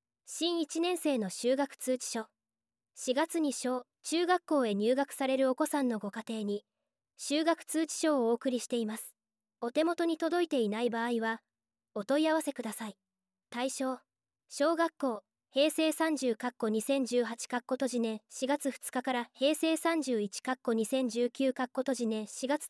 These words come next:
一日までに生まれたお子さん。中学校、令和七、二千二十五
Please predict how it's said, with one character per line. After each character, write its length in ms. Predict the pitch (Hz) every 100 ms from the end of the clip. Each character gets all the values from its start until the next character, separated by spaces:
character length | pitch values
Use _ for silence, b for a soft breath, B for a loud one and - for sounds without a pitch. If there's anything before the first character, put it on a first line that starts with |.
| -
一 80 | 330
日 220 | 349 311
ま 100 | 277
で 120 | 247
に 140 | 202 180
生 40 |
ま 100 | 196
れ 120 | 233
た 160 | 240 220
お 40 |
子 120 | 254
さ 160 | 233 220
ん。 80 | 202 _ _ _ _ -
中 260 | - 320
学 220 | 339 349 -
校、 240 | 240 190 _
令 220 | 233 320 285
和 100 | 196
七、 320 | 185 202 202 _ _ -
二 100 | 247
千 240 | 302 302
二 140 | 269 277
十 180 | 247 190
五 200 | 196